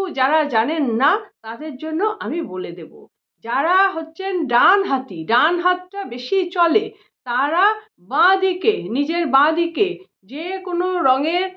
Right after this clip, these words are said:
কালি দিয়ে লিখবেন, কালো রঙটা বাদ দিয়ে যে কোনো রঙের কালি দিয়ে বাঁ দিকে আপনারা লিখে রাখবেন। এই সুইচ ওয়ার্ডও লিখতে পারেন,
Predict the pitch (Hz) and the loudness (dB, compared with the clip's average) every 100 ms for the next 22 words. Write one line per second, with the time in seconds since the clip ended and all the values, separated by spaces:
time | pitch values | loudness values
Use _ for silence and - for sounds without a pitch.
0 | - - 247 294 359 349 359 247 247 320 | -18 -8 -6 -4 -2 0 2 2 2 -2
1 | 277 262 247 214 233 226 294 311 311 302 | -4 -4 -4 -2 0 0 2 2 0 0
2 | 311 214 214 202 190 180 151 147 _ _ | -2 2 0 0 -8 -10 -10 -12 _ _
3 | 190 302 320 349 339 294 294 311 254 226 | -14 -12 -10 -4 -2 0 -2 -4 -2 -2
4 | 262 277 311 349 220 214 233 254 269 339 | 0 -2 -2 -2 0 2 2 0 -6 -4
5 | 320 208 214 247 285 302 285 226 226 294 | -2 -2 -2 -4 -2 0 0 -2 -4 -2
6 | 285 277 262 269 339 359 - - - 226 | 0 0 0 0 2 0 -2 -18 -10 -8
7 | 294 262 - 311 339 262 190 254 294 285 | -6 -8 -6 -4 -4 -2 2 4 4 0
8 | 349 339 349 370 359 349 349 | -2 -2 -2 -4 -2 -2 0